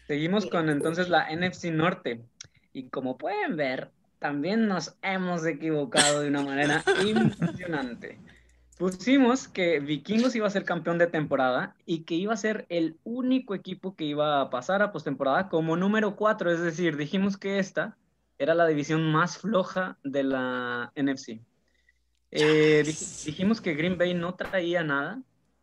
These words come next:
Speaker 1: Eh, discutimos que la temporada pasada estuvieron muy mal y que no veíamos un cambio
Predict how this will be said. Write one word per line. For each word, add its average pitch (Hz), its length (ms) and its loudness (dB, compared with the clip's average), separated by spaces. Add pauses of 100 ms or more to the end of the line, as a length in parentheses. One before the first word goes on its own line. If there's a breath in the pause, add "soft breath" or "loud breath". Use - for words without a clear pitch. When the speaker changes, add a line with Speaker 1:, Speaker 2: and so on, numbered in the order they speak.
(100)
Speaker 1:
Eh, 127 840 -4
discutimos 160 720 -4
que 139 680 0
la 135 160 -2
temporada 139 420 0
pasada 143 240 0
estuvieron 139 400 -2
muy 143 160 0
mal 156 400 -2
y 160 140 -4
que 147 160 -4
no 147 160 0
veíamos 151 340 -2
un 151 140 -2
cambio 147 840 0